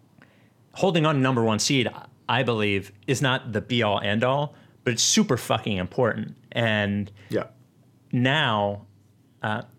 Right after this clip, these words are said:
Speaker 1: so it's, it's easy to say, "Well, rest these guys," but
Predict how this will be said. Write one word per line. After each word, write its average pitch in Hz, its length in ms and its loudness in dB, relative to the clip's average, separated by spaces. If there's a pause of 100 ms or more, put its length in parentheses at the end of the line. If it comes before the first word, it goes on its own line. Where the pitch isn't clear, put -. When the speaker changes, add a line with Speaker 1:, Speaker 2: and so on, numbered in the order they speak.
(380)
Speaker 1:
so 151 220 2
it's, 139 200 2
it's 147 240 0
easy 180 400 2
to 120 80 2
say, 113 540 2
"Well, 123 220 2
rest 120 320 0
these 113 180 0
guys," 107 640 0 (220)
but 110 320 0